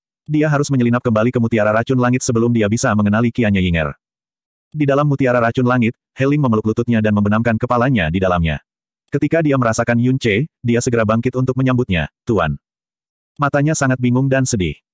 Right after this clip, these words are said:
Yun Che berjalan ke arahnya dan memeluknya dengan lembut tanpa sepatah kata pun. Wajahnya menempel di dada Yun Che, He Ling menutup matanya dan mulai gemetar.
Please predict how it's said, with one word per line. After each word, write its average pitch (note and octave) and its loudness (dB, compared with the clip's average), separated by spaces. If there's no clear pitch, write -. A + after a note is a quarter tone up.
Yun D#3 0
Che D3+ 0
berjalan C3+ 0
ke B2+ 0
arahnya A2+ 2
dan A2+ 2
memeluknya A2 0
dengan G#2+ 0
lembut A#2+ 0
tanpa B2 0
sepatah B2+ -2
kata G2 -2
pun. E2 -2
Wajahnya C#3 0
menempel B2+ 0
di A#2 2
dada A2 0
Yun C3+ 0
Che, G#2+ -2
He C3+ -2
Ling D3+ 0
menutup A#2 -2
matanya A2+ 0
dan G#2+ 0
mulai B2 0
gemetar. F3+ -2